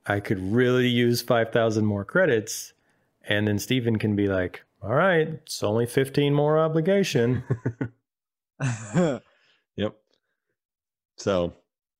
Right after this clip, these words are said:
Speaker 3: so it's,
Speaker 1: Thirty.
Speaker 3: it's, it's, it's my favorite, it's my favorite mechanic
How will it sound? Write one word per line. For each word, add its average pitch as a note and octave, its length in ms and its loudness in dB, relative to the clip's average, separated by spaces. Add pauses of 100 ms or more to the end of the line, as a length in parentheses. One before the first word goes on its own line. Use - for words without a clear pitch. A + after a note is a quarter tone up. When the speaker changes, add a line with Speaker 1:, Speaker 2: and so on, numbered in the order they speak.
(220)
Speaker 3:
so A2 180 0
it's, F#2+ 120 2
Speaker 1:
Thirty. A#2 140 0
Speaker 3:
it's, - 220 -4 (220)
it's, B2 260 0 (140)
it's A#2+ 200 -2
my D3+ 140 2
favorite, A2+ 500 2
it's B2+ 140 -4
my B2+ 120 2
favorite A#2 280 0
mechanic F#2 600 -2